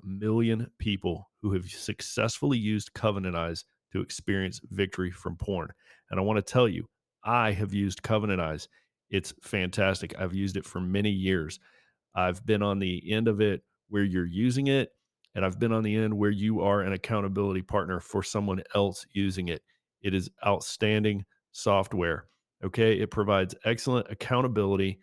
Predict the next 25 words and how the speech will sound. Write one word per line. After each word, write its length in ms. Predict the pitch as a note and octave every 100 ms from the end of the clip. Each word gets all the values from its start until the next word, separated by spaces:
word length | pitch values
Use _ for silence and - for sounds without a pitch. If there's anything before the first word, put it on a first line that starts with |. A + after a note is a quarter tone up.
| _ _ _
in 100 | G2+
a 40 | F#2
man's 560 | F#2 G2 G2+ G2+ G#2 -
struggle 680 | - - A2+ G2+ F2+ F2 - _ _
to 80 | F2+
break 340 | F#2+ G2 G2
the 100 | G2+
cycle 520 | - F#2 F2 E2+ E2+ -
of 80 | F#2
looking 300 | F#2 F2+ E2+
at 100 | -
porn. 320 | G#2+ F2+ D2 - _ _ _
So 360 | - C3 F#2
if 140 | G2 -
you 120 | C3
wanna 220 | E3 C#3
try 680 | - - C3+ B2 C3 B2+ B2+ -
Covenant 460 | - B2+ C3 A2+ -
Eyes 400 | G#2 G2+ F#2+ -
out, 300 | G#2 G2 E2+ - _ _ A2
you 180 | B2
can 180 | C#3+ D3
get 120 | A#2+ G#2
a 120 | F2+
free 720 | - - - C#3 B2+ F2+